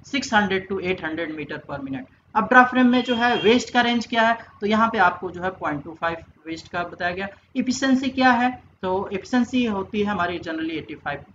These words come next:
percent to eighty eight percent, यानी एटी, एटी फ़ाइव परसेंट भी आप जो है बताते हैं तो अच्छा है, चल, चलेगा। इस तरीके से आपको इस chart से कई question जो है, बहुत सारे question आप अराइज हो सकते हैं, तो इसको prepare कर लें। और इसके साथ साथ spin plan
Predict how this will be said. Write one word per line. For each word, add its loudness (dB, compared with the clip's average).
percent -6
to 2
eighty 2
eight -6
percent, -4
यानी 0
एटी, 0
एटी -2
फ़ाइव -4
परसेंट -10
भी 2
आप 0
जो -10
है -8
बताते -4
हैं -2
तो -2
अच्छा -4
है, 0
चल, -10
चलेगा। -4
इस 0
तरीके 2
से -6
आपको 2
इस -4
chart 2
से -8
कई 0
question -4
जो -8
है, -6
बहुत -4
सारे -4
question -10
आप -8
अराइज -6
हो -12
सकते -14
हैं, -14
तो -2
इसको 2
prepare 0
कर 0
लें। 0
और 6
इसके 0
साथ 6
साथ 4
spin 2
plan 4